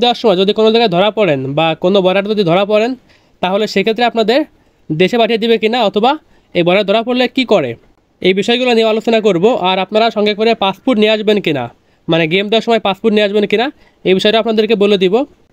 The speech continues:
আর একটা বিষয় হচ্ছে যে আলবেনিয়া থেকে সাগর পথে game দেওয়া যায়, যেগুলোকে ship game বলে। তো এই গেমগুলো আপনারা কিভাবে দিবেন, এই সকল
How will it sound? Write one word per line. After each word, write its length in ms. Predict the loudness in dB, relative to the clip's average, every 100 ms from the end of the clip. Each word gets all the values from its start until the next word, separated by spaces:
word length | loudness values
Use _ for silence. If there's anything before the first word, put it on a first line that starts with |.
| _ _ -4
আর 260 | -2 -2 -2
একটা 120 | -2 0
বিষয় 160 | 2 2
হচ্ছে 220 | 2 0 0
যে 60 | 0 -2
আলবেনিয়া 320 | 0 2 2 0
থেকে 160 | 0 -2
সাগর 220 | -2 -2 0
পথে 180 | 2 0 0
game 120 | 0 2
দেওয়া 140 | 2 2
যায়, 140 | 0 -4 -10 _ _ -4
যেগুলোকে 400 | 0 2 2 0 0
ship 180 | -2 0
game 120 | 0 0
বলে। 160 | 0 -2 -4 _ _ _ _
তো 20 | 2 2
এই 40 | 2
গেমগুলো 260 | 0 0 0
আপনারা 180 | -2 -2
কিভাবে 260 | 0 2 2 2
দিবেন, 220 | 0 -2 -4 _ _ _ 0
এই 120 | 2 2
সকল 220 | 0 2